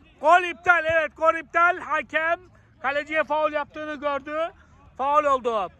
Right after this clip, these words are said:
Tekrardan maç başladı. Top orta sahadan ileriye doğru, geriye doğru gidiyor. Aldı topu, baktı, Faik verdi Charlotte'a. Charlotte arada çırdı. Çok uzağa kaldı.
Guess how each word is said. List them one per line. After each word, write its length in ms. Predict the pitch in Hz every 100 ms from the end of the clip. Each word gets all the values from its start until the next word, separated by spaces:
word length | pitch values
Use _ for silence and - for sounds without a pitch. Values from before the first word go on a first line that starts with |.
| _ - - -
Tekrardan 540 | 202 214 226 226 226
maç 200 | 226 214
başladı. 500 | 233 220 233 220 196 - - _
Top 220 | 240 262
orta 280 | 247 233 269
sahadan 380 | 254 262 247 247
ileriye 460 | 240 285 269 254 233
doğru, 220 | 233 226
geriye 360 | 220 302 277
doğru 180 | 262 269
gidiyor. 600 | 262 233 208 175 151 135 - - 165
Aldı 360 | 156 180 196
topu, 640 | 208 208 - 208 214 214 214
baktı, 500 | 202 202 - 220 208
Faik 500 | 214 208 214 220 214
verdi 320 | 214 208 208 208
Charlotte'a. 500 | 240 214 202 214 185 -
Charlotte 360 | - 233 220 240
arada 240 | 233 233
çırdı. 500 | 233 247 202 254 277 269
Çok 220 | 240 185
uzağa 240 | 190 175
kaldı. 420 | 170 175 175 247